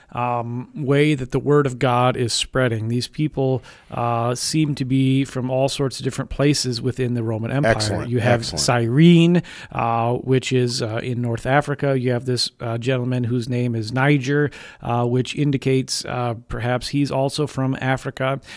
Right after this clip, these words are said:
Speaker 1: Uh, and then, um, you have this guy who's also within the household of King Herod himself, which tells you that it's also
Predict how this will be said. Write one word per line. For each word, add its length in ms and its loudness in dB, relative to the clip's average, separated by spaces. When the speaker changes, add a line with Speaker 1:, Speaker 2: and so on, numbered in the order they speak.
Speaker 1:
Uh, 380 -2
and 240 0
then, 380 0
um, 420 -4
you 240 -2
have 340 0
this 200 -2
guy 200 0
who's 160 2
also 500 2
within 560 2
the 200 0
household 720 2
of 180 -2
King 280 2
Herod 440 2
himself, 680 2
which 200 -2
tells 280 -2
you 140 -2
that 160 -2
it's 160 -6
also 560 -4